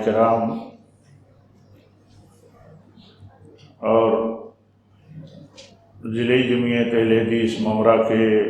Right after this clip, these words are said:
معزز ذمہ داران و منتظمین اور اس حج تربیتی پروگرام میں شریک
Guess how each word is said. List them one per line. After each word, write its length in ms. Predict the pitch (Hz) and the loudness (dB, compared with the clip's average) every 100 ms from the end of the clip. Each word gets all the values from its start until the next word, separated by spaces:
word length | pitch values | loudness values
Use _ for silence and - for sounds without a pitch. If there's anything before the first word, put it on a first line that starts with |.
| 107 110 - - _ _ _ - _ _ _ _ _ _ - _ - | -6 -12 -20 -20 _ _ _ -20 _ _ _ _ _ _ -20 _ -10
معزز 640 | 101 104 101 110 117 113 | -2 0 0 4 4 2
ذمہ 220 | 110 107 | -2 -4
داران 800 | 107 104 104 110 113 117 113 113 - - _ _ _ - | -2 2 2 4 4 2 -2 -8 -14 -20 _ _ _ -16
و 120 | 104 | -10
منتظمین 880 | 101 104 101 107 110 117 123 120 117 - - _ _ _ - _ _ _ _ _ _ _ _ _ - _ _ | -8 -8 -4 -2 0 0 0 -2 -4 -10 -20 _ _ _ -20 _ _ _ _ _ _ _ _ _ -20 _ _
اور 160 | - 113 | -2 0
اس 240 | 113 - 117 117 - | 0 0 0 0 -2
حج 200 | 135 127 - | -2 -2 0
تربیتی 500 | 113 107 113 113 120 113 | 0 0 0 -2 -4 -2
پروگرام 640 | 113 110 113 113 110 110 | 0 2 4 4 4 0
میں 100 | 110 107 | -2 -2
شریک 560 | 110 110 117 113 - | 0 0 0 -2 -6